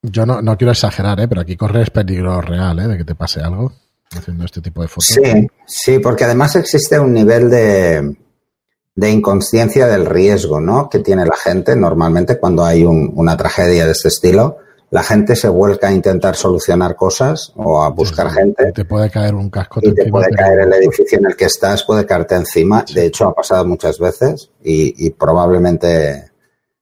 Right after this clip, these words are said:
Speaker 2: eh, sea fácil que pase. Y más con este tipo de construcciones que no son muy estables.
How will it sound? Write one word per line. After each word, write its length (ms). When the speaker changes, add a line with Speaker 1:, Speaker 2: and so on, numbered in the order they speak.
Speaker 2:
eh, 200
sea 320
fácil 480
que 140
pase. 420
Y 80
más 260
con 160
este 180
tipo 220
de 60
construcciones 760
que 100
no 140
son 300
muy 180
estables. 680